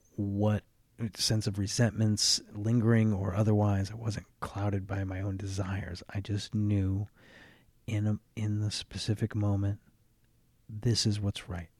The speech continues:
I need to step in here and be here with my kids." And, and I'm bypassing the details there because I, I don't, they, they really aren't necessary. Other than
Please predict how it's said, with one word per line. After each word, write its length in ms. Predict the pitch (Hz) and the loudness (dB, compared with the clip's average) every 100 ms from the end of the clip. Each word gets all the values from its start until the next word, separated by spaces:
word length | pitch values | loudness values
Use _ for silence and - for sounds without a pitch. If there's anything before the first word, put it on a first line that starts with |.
| _ - | _ -8
I 160 | 98 | -4
need 220 | 104 104 | -2 -2
to 80 | - | -2
step 400 | 98 - 98 - | -6 -2 -2 0
in 180 | 101 101 | 0 0
here 400 | 101 101 98 95 | 0 0 0 -2
and 220 | 98 98 - | -4 -6 -6
be 140 | 95 | -6
here 180 | 92 92 | -2 -4
with 200 | 98 - | -4 -8
my 140 | 92 | -10
kids." 460 | 101 - - - - - _ _ _ _ _ _ _ _ - - - - - _ | -10 -16 -20 -20 -20 -20 _ _ _ _ _ _ _ _ -20 -20 -20 -20 -20 _
And, 160 | 104 98 - | 0 0 -2
and 120 | 107 | -2
I'm 220 | 101 98 - _ _ _ _ _ _ _ _ _ _ _ _ - | 0 0 -4 _ _ _ _ _ _ _ _ _ _ _ _ -12
bypassing 760 | 107 113 110 - 107 - 104 | 0 4 6 6 4 4 4
the 60 | 98 | 2
details 560 | 95 104 98 - 95 90 | 4 4 4 2 2 2
there 200 | 90 90 | -2 -4
because 480 | 95 101 92 - - _ | -4 -4 -4 -6 -12 _
I, 120 | - 101 - | -16 -14 -12
I 60 | |
don't, 200 | 90 101 - _ _ _ - | -6 -6 -6 _ _ _ -4
they, 180 | 117 98 - | -2 -2 0
they 160 | 110 | 0
really 360 | 104 107 123 113 - | 4 6 6 4 2
aren't 400 | 107 90 - - - - _ _ - | 2 2 -4 -12 -16 -20 _ _ -4
necessary. 720 | 104 - - - - 104 - _ _ _ _ _ - _ _ _ - - _ _ _ _ _ _ _ _ _ _ _ _ _ | -2 0 -2 -4 -6 -12 -16 _ _ _ _ _ -20 _ _ _ -20 -20 _ _ _ _ _ _ _ _ _ _ _ _ _
Other 240 | 110 104 107 | 0 4 4
than 380 | 101 95 92 | 4 2 -2